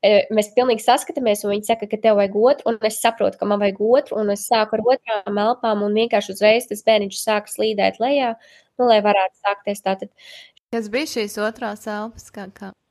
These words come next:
Speaker 1: Tas ir tā, es nezinu, kā viņām ir nosaukums, bet tas, kur to, to presi tā kā sasprindzina un spied uz le-, leju. Es nezinu,
Speaker 2: Aha.
Speaker 1: kā vai viņi ir
Speaker 2: Nu, vienkārši
Speaker 1: nosaukums.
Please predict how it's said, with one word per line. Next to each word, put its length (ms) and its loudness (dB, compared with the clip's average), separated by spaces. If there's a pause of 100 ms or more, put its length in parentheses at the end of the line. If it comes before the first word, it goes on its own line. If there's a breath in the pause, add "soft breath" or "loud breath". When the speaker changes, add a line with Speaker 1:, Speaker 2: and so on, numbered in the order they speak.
(140)
Speaker 1:
Tas 140 2
ir 120 2
tā, 140 4 (200)
es 140 0
nezinu, 220 2
kā 100 0
viņām 240 0
ir 60 -2
nosaukums, 520 0
bet 120 -2
tas, 160 0
kur 140 -4
to, 120 -2 (120)
to 160 2
presi 400 0
tā 100 -4
kā 140 0
sasprindzina 640 0
un 120 -2
spied 480 0
uz 200 -4
le-, 320 2
leju. 320 2
Es 140 -10
nezinu, 180 -4
Speaker 2:
Aha. 40 -8
Speaker 1:
kā 260 2
vai 140 0
viņi 180 -4
ir 80 -4
Speaker 2:
Nu, 80 -8
vienkārši 260 0
Speaker 1:
nosaukums. 440 2